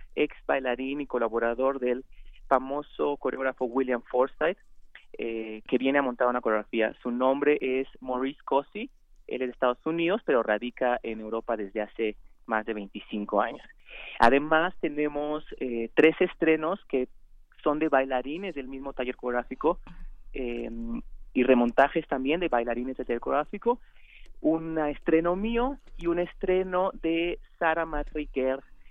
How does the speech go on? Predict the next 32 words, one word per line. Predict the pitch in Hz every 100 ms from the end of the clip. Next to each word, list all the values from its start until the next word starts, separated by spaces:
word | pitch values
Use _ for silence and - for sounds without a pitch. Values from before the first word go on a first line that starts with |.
| -
que | - 143 139 135
es | 135 - - -
asistente | 131 - - 160 160
a |
la | 160
dirección | 127 - 135
del | 135
taller, | - 123 135 190 -
pero | - 123
también | - 123 127
es | 131 -
una | 135 131 127 - - - -
extraordinaria | - - 113 113 123 117 113
coreógrafa. | - 107 104 101 - 110 - -
Y | 165
además | 180 208 247 269
de | 269
todo | 262 240 214
esto, | 208 196
tenemos | 190 147 147 156 175 -
veinticuatro | 151 147 - - - 170 175 175 - 185
obras | - 156 151 156 165 - - -
de | 143
la | 135 127
maestra | 131 135 147 - 143
Gloria | 135 127 135 131 123
Contreras. | 120 107 - 107 104 - - - - -
Entonces, | 120 135 143 143
seguimos, | 147 131 151 175 175 185 202 - - -
eh, | 135 127
rescatando, | 127 127 - 127 - 160 170 170
reponiendo | 139 - 123 139 143 143 147 147 147